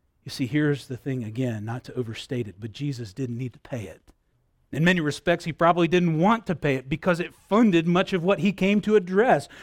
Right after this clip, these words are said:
whether that was in the case where Jesus came to fulfill the law or whether it's that he came to correct it. But you see, and this is what I would want us to hear, compromise on his part was necessary for the gospel to go forth.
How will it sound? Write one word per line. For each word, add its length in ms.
whether 240
that 180
was 160
in 120
the 60
case 320
where 120
Jesus 360
came 240
to 120
fulfill 500
the 100
law 300
or 180
whether 320
it's 280
that 200
he 120
came 280
to 140
correct 580
it. 380
But 180
you 60
see, 240
and 140
this 120
is 80
what 140
I 60
would 160
want 160
us 100
to 100
hear, 520
compromise 1040
on 180
his 380
part 560
was 180
necessary 840
for 140
the 80
gospel 460
to 60
go 140
forth. 340